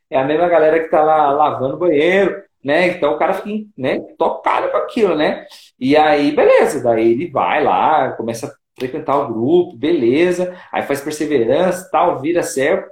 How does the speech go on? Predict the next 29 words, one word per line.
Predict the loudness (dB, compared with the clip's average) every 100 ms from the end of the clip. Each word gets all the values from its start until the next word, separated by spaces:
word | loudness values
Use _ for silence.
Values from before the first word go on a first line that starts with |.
| _ _
aí | 0 2 2 0 0 -2 -2 -8 _
ele | 0 4 4 2
vê | 2 4 4 2 -4 _ _ _ _ _ _ _ _
o, | 4 4 4 2
onde | 2 0
que | 2
é | 2
o | 2
buraco, | 2 4 4 2 -2
tá | -2
ligado? | 2 4 4 2
Aí | 0 -2 -6
começa | -2 -2 0 -2 -2
a, | 0 0
começa | -2 -4 -4
a | 0
dar | 0
desculpa, | 0 -4 -2 2 4 4 4 2 2 2 2 -4 -14 -20 _
começa | -2 0 0
a | 0
falar | 2 4 2
que, | 0 -4 -2
"Ah, | 0 2 4 4 2
mas | 2 0
eu | -2
só | -2 -4
quero | -2 -2 0
fazer | -2 -2 -2
aquilo, | -2 -4 -2 0 2 2 2 0